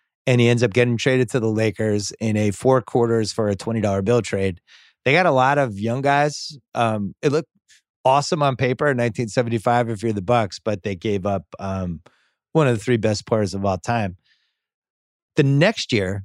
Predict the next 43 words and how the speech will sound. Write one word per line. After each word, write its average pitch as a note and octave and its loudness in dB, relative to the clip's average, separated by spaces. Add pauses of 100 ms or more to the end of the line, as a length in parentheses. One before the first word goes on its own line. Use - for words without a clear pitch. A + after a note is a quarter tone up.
(140)
the C3 4
A D3+ 6
B D#3 2
A C3+ 2
N C3+ 0
B C3 2
A A#2+ 0
merger G#2 -2
happens. F#2 -10 (220)
Julius C3+ 2
Erving A2+ 0 (440)
is A#2+ -2
on A2 2
the A2 2
Nets. C#3+ 0
He A#2+ -2
has A2 0
just C3+ 0
won C#3+ 2
the B2+ 2
finals A2+ 0
with G#2 -4
them. G#2+ 0
He's G#2 0
the G2 -4
best C3 0
player C3 2
in A#2+ 2
the A2 0
A G#2+ 2
B G#2+ 0
A, G#2 2
and G2+ 2
he's A#2 2
the B2+ 2
reason A2+ 2
the A2+ 0
merger's C3 0
happening. G2+ -2 (1200)
He C#3+ 2
wants C#3 4
more A#2+ 2
money. A2 0